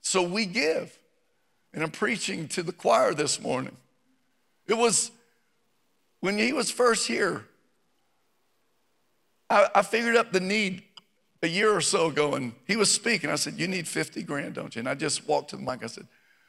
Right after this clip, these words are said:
"We'll give that fifty, fifty thousand dollars." And before I got out of the sanctuary in that service, people had given me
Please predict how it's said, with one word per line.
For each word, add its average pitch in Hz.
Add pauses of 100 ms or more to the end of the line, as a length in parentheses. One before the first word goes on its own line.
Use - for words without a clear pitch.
(240)
"We'll 165
give 160
that 139
fifty, - (720)
fifty 185
thousand 151
dollars." - (460)
And 196
before 240
I 214
got 214
out 220
of 208
the 185
sanctuary 160
in 127
that 135
service, - (1200)
people 202
had 143
given 160
me 123